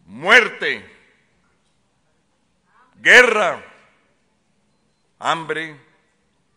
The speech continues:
y epidemias. El signo de este gobierno es la muerte, la pérdida de vidas humanas.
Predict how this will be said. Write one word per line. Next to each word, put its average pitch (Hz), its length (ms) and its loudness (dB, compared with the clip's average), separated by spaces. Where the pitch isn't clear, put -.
y 104 100 -20
epidemias. 80 720 -20
El 175 220 -2
signo 254 840 0
de 120 160 -18
este 120 220 -16
gobierno 107 500 -16
es 98 140 -20
la 92 80 -20
muerte, 82 500 -20
la 208 300 -2
pérdida 214 460 4
de 170 140 -6
vidas 165 280 -14
humanas. 107 720 -18